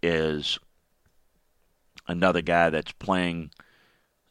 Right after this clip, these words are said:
uh, that's played very well for Oklahoma, very instinctive. He's a run-and-hit guy. He's lined up in the Mike and their, um, three three five defense. But, um, I think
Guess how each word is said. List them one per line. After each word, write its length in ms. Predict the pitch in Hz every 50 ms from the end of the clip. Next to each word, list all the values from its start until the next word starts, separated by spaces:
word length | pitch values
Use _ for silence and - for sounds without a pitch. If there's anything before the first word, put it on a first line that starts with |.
| _ -
uh, 180 | 85 85 80 57
that's 200 | 78 80 - -
played 260 | - 101 92 90 85
very 200 | 87 87 87 85
well 360 | 82 80 85 85 85 87 90
for 220 | 90 - - 85 85
Oklahoma, 460 | 82 - 76 78 85 85 85 82 78
very 320 | - - 87 90 92 90
instinctive. 680 | 87 87 80 - - - 87 82 82 - 87 87 87 - _ _ _ _ _ _ _
He's 100 | - -
a 60 | 80
run-and-hit 640 | 71 69 78 92 98 98 95 90 87 98 95 85 -
guy. 340 | - 82 76 71 69 73 73 _ _ _ _ _ _ _ _ _ _
He's 240 | - 82 82 85 -
lined 320 | 90 95 104 107 107 101
up 240 | 101 101 98 - -
in 100 | 87 87
the 80 | 80 80
Mike 500 | 82 85 87 90 90 85 82 - - -
and 300 | 78 76 76 73 71 - _ _ _ _
their, 340 | - 85 92 87 85 - - _ _ _ - -
um, 400 | 76 76 76 76 71 71 - - _ _ _ _ _ _ -
three 200 | - 80 90 87
three 200 | 82 78 82 85
five 340 | - - 82 82 78 69 -
defense. 580 | 80 80 80 - - 73 69 67 65 - - - _ _ _ _ _ _ _ _
But, 360 | _ - 87 82 78 - - 90
um, 440 | 85 80 78 76 73 71 69 67 - _ _ - - - - - - - _ _ _ _ - - - - - - - -
I 240 | 160 - - -
think 300 | 98 - 98 87 80 71